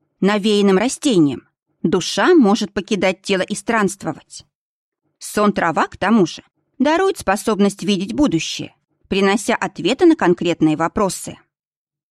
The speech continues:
Рассказывалось, что иногда в монастырях появлялся бес в обличье воина. Зла он не причинял, зато испытывал монахов.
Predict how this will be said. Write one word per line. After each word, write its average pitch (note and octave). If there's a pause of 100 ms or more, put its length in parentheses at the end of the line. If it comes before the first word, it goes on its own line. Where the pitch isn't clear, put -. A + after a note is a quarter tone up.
(240)
Рассказывалось, A3
что -
иногда F#3
в -
монастырях G3 (220)
появлялся G3+
бес -
в F3
обличье F3+
воина. E3 (460)
Зла F#3
он G3
не G3+
причинял, C#4 (340)
зато G#3
испытывал G3+
монахов. G3